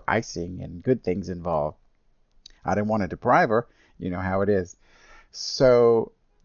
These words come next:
the next few months after Christmas, my weight kinda went up and down as various crises came and went. Um, but finally, I decided, you know what?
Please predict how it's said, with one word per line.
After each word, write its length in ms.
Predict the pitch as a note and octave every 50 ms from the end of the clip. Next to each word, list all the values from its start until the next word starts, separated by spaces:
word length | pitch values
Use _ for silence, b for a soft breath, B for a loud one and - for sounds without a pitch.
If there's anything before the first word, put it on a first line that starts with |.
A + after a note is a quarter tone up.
| D3+ - - _ _ _ _
the 100 | - A#2
next 340 | G#2 G2+ G2+ G#2+ - - -
few 340 | - - C#3 C#3+ C#3+ C#3+ C3+
months 400 | C3+ C3 B2 B2 B2+ B2 - -
after 260 | A#2 A#2 A#2 - C#3
Christmas, 720 | C3+ - - C3+ - - C3+ C3 B2+ B2+ B2 - - -
my 140 | A#2 A2+ A2
weight 180 | G#2+ G#2 G2
kinda 260 | - - A#2 A2 A2+ A2+
went 200 | B2+ C#3 C3+ A#2+
up 280 | A#2+ A#2+ - _ -
and 140 | C3+ C3 B2
down 380 | A2 G#2 G#2 G#2 G#2+ G#2 G#2 G#2+
as 140 | G#2 G2
various 440 | F#2 G#2 G2 G2+ G#2+ G#2 G#2 G#2+ -
crises 640 | - - - G2+ G#2 G2+ - - G#2+ G#2 G#2+ G#2 -
came 480 | - - G2 G#2 G#2+ G#2+ G#2+ G#2 G#2
and 160 | G#2+ G#2 G2
went. 500 | G2 G#2 G#2 G2+ G#2 G#2 - - - - b b b b b b b b b b b b b b b _ -
Um, 440 | - B2+ C3 C3 C3 D#3+ C3 C3 B2+
but 100 | C3+ C3+
finally, 600 | - D#3 D#3 E3+ E3+ E3+ D#3+ D#3 D#3 D#3 D#3 C#3+
I 60 | C3+
decided, 460 | A#2+ C#3 - - A#2+ A#2 A2+ A#2+ -
you 120 | G#2+ G2+ G#2
know 60 | A2
what? 240 | A2+ A#2 A2+ -